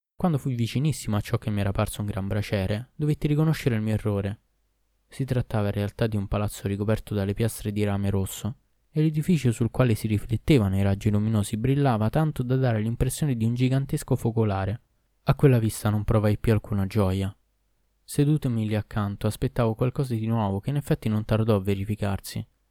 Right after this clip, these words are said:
Si presentò sotto forma di un gruppetto di dieci giovani vestiti decentemente accompagnati da un vecchio di età avanzata. Ognuno di quei giovani avevano perso l'occhio destro, fenomeno che non mancò di incuriosirmi.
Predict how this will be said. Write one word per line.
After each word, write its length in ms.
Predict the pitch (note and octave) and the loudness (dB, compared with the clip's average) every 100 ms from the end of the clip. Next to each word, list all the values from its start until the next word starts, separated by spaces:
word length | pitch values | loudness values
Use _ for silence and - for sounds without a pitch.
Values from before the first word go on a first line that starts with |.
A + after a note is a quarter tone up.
| _ _ _ _ _ _ | _ _ _ _ _ _
Si 180 | - E3 | -6 0
presentò 420 | D#3 D#3+ D3+ - | 0 0 -2 -4
sotto 320 | - E3 E3+ | -2 -4 -2
forma 300 | F#3 F3 C3+ | 0 0 0
di 80 | A#2+ | -2
un 80 | C3 | -2
gruppetto 420 | C#3+ B2+ A2+ A#2 | -2 -2 -2 -2
di 160 | A2+ | -2
dieci 280 | C3+ D3 D#3 | -2 -4 -4
giovani 340 | D3+ F3 C3+ A2 | -4 -2 -2 -4
vestiti 460 | A#2 - G#2 G#2 | -6 -8 -8 -2
decentemente 680 | A2 A2 C3+ C3 D#3+ F3 - | -2 -2 -4 -2 -2 0 -2
accompagnati 680 | - B2 A#2 C3+ A2+ G2 A2 | -4 -4 0 0 0 -2 -2
da 80 | A#2+ | -2
un 80 | |
vecchio 260 | D3 D#3 A#2+ | -2 -2 -2
di 100 | A2+ | -2
età 160 | A#2 A#2 | -2 -2
avanzata. 680 | G#2+ G2 - F#2+ F#2 G#2 _ _ _ _ _ _ _ _ - | -4 -6 -6 -10 -8 -10 _ _ _ _ _ _ _ _ -4
Ognuno 280 | E3+ G3 F3 | 2 4 4
di 100 | A#2 | 2
quei 120 | A#2 | 0
giovani 380 | A2+ A2+ G2+ G2+ | 2 0 0 -2
avevano 280 | A#2+ D3+ E3 | -2 0 0
perso 300 | F3+ E3+ - | 0 -2 0
l'occhio 260 | A#2 - A2+ | -2 -2 -4
destro, 480 | G2 - - A#2 - | -4 -6 -6 -6 -2
fenomeno 380 | F3 D#3 A2+ A2 | -2 0 -2 -4
che 120 | D#3 | -2
non 160 | D3+ | -2
mancò 380 | C#3 A#2+ - D3+ | -2 -4 -4 -6
di 140 | G#2 G#2 | -4 -8
incuriosirmi. 920 | G2+ A2+ G#2+ G#2+ G2+ F#2+ G#2 G2+ | -6 -4 -2 -4 -6 -8 -6 -10